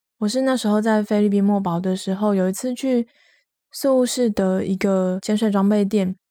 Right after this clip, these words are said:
然后发现这一款短裤它的价钱很合理，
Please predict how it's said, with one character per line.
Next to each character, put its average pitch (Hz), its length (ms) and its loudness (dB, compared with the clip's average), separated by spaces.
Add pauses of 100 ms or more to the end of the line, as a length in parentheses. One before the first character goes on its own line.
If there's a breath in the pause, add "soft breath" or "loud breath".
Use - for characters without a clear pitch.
(160)
然 226 120 -2
后 269 200 2
发 262 220 0
现 262 220 2
这 233 180 2
一 226 60 0
款 190 420 2
短 190 220 0
裤 226 200 -2
它 262 220 -4
的 240 100 6
价 233 220 4
钱 208 240 2
很 190 180 0
合 180 220 2
理， 185 240 0